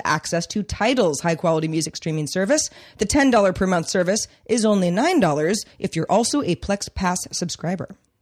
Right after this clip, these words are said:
Starwood Hotels confirmed to U S regulators that its hotel guest database of around five hundred million customers was stolen in a data breach, which was detected on or before September tenth, but may go back as far as twenty fourteen.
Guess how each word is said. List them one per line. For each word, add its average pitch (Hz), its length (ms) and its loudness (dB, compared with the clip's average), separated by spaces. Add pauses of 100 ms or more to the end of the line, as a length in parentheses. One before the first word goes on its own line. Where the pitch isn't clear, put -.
(120)
Starwood 311 420 2
Hotels 285 520 2
confirmed 233 460 0
to - 80 -2
U 196 220 2
S 220 120 0
regulators 180 680 2
that 170 120 2
its 175 180 -2
hotel 226 380 0
guest 214 300 0
database 208 460 2
of 160 80 -4
around 156 340 0
five 202 220 2
hundred 170 280 -2
million 151 300 -2
customers 196 500 -2 (360)
was 180 120 0
stolen 254 400 4
in 202 120 2
a 185 40 2
data 202 240 4
breach, 160 440 -2 (220)
which 208 200 0
was 202 160 0
detected 226 580 -2
on 214 300 2
or 220 220 2
before 240 340 2
September 165 420 0
tenth, 220 400 0 (220)
but - 140 -2
may 285 340 4
go 262 180 4
back 220 300 2
as 185 140 0
far 202 300 2
as 165 120 -2
twenty 196 320 -2
fourteen. 175 720 -4